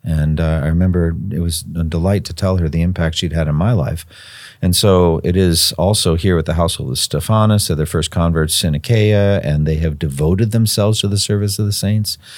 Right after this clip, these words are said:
So follow their lead as they serve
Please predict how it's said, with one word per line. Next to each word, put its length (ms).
So 520
follow 500
their 240
lead 480
as 280
they 300
serve 720